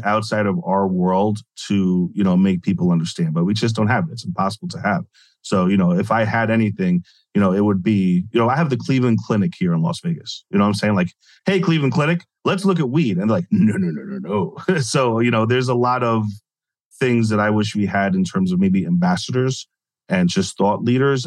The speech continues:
outside of our world that had a better understanding of this industry and business rejection. Um, I think that's coming now because, I mean, I don't know how many interviews I've done with, like, beverage, like, you know, websites and food and stuff. So yeah, no, it's only a matter of time. So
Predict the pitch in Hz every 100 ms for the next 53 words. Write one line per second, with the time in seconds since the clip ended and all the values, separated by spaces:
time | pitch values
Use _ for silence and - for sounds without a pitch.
0 | - 98 92 98 120 113 117 117 123 127
1 | 87 87 92 87 92 90 87 - 92 98
2 | 95 95 95 101 110 117 98 92 104 143
3 | 147 147 160 175 175 - - _ _ -
4 | 95 95 92 - 135 151 170 139 147 175
5 | 165 131 160 143 135 - 110 123 113 113
6 | 117 117 113 113 _ _ _ - 143 143
7 | 120 135 143 139 120 120 135 120 101 110
8 | 123 113 107 101 87 107 123 113 101 90
9 | - 101 92 - - 104 92 90 87 -
10 | 104 87 101 98 92 - 95 90 87 -
11 | - 113 110 104 95 90 87 87 - 90
12 | 87 - - 90 92 98 110 85 101 90
13 | 107 - 110 98 87 85 82 - 82 87
14 | - - 92